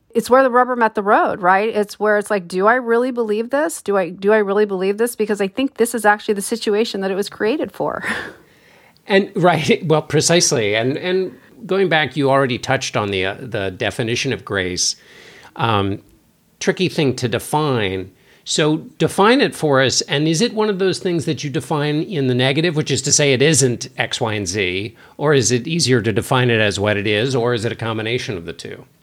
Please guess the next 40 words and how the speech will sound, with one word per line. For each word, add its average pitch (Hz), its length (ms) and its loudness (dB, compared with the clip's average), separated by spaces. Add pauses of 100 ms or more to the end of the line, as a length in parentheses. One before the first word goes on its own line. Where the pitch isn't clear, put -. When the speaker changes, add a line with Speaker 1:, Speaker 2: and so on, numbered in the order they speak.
(220)
Speaker 1:
It 196 100 -10
is 170 120 -4
actually 185 340 0
pretty 175 320 -4
easy 160 400 -4
to - 140 -8
define, 156 680 0
but 175 140 -2
there's 160 140 -4
a 160 60 -2
lot 160 240 2
of 151 100 -8
confusion 143 720 -4
about - 360 -8
it. - 240 -14 (100)
And 175 180 0
so 190 80 4
I 180 80 6
do 190 220 4
spend 196 260 2
a 170 40 0
lot 165 200 4
of 156 60 -6
time 156 180 -2
in 147 60 0
my 147 160 0
book 156 240 -2
saying 143 440 -2
it's - 160 -4
actually 160 360 0
not 160 500 0
these 156 260 -2
<laughs> 185 100 -6
things 185 340 0
that 156 160 0
we 156 160 0
think 135 320 -6
that 214 160 2
it 277 140 0
is. 349 420 0